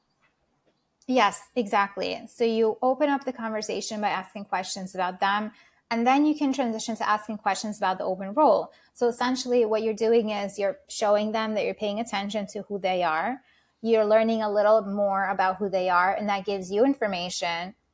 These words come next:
to connect with them if there's a common interest or something like that. And, uh, and then you say, "So, you know, I appreciate you sharing that with me." So acknowledge that they literally spend the time sharing that,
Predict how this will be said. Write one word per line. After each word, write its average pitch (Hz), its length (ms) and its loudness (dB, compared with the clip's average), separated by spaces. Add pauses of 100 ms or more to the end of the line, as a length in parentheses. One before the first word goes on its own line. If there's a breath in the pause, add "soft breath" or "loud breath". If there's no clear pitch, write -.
(140)
to 226 100 0
connect 202 400 -4
with 190 100 -6
them 180 400 0
if 175 140 -8
there's 175 220 -2
a 180 60 -4
common 170 420 -6 (100)
interest 226 500 2
or 208 60 -6
something 190 320 -6
like 180 200 -8
that. 175 280 2 (580 soft breath)
And, 226 160 0
uh, 220 260 -4
and 226 160 0
then 285 380 2
you 240 140 0
say, 220 500 2 (120)
"So, 220 480 8 (200)
you 214 120 -4
know, 196 300 -2 (100)
I 226 60 2
appreciate 226 440 0
you 220 100 -2
sharing 254 380 0
that 208 160 0
with 214 160 -4
me." 196 180 -4
So 208 200 -2
acknowledge 202 560 2
that 220 120 2
they 208 140 2
literally 220 400 2
spend 196 280 -6
the 196 60 -6
time 185 380 -4
sharing 196 440 -2
that, 180 300 0